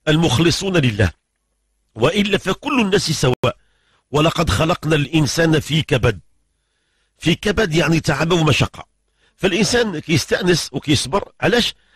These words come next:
باش مي-، ما يديرش الكبدة على هذه الدنيا. هذه الدنيا فانية وغدا غتزول، واللي بقدر عليه الكبدة كيبقى شاد فيها، يظن أنه فيها خالد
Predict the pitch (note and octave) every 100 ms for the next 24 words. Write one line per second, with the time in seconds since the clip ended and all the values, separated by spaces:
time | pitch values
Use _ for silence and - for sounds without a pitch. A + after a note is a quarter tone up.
0 | _ _ A2+ D3+ - C3 D3 - B2 C#3+
1 | C3+ - C#3 D3+ A2+ F3 - _ _ -
2 | C#3+ C3+ C3 A2 D3 A2 - _ _ _
3 | _ _ - C3 B2+ D#3+ D#3 - E3+ B2
4 | - _ _ _ _ C3+ B2+ A#2 D#3 C#3+
5 | G#2+ D#3+ G#2+ D#2+ _ _ _ _ B2 C#3
6 | E3 G3 - D#3+ D3 C#3 D3+ B2 C#3+ B2+
7 | F#3 - _ _ - D#3+ - D#3+ D#3 C#3
8 | - E3 C3+ G#3 - _ _ _ _ C#3
9 | D3+ D3+ G#3 E3 E3+ E3 E3+ D3 - E3+
10 | D#3 C3 D3 C#3+ E3